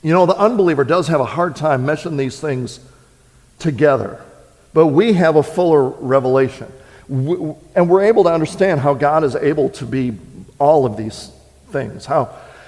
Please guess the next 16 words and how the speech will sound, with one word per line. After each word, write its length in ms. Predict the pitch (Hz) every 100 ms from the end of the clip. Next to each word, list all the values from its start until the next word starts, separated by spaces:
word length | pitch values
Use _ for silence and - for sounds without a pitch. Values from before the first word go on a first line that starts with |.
| -
how 200 | 170 165
he's 200 | 185 180
able 440 | - 196 226 214
to 300 | 185 190 151
maintain 720 | 147 151 185 180 - 190 175 143
his 180 | 147
purity 460 | - - 254 180 165
and 100 | 156
his 120 | 135
justice. 840 | - 175 180 - 123 - - - - _ _ _ _ _ _ _ _ _ _ _ _
I 100 | 135
mean, 280 | 160 170 - - - -
we 360 | - 131 147 156
saw 280 | - 185 190
in 60 |
Exodus, 680 | 208 220 - 240 147 -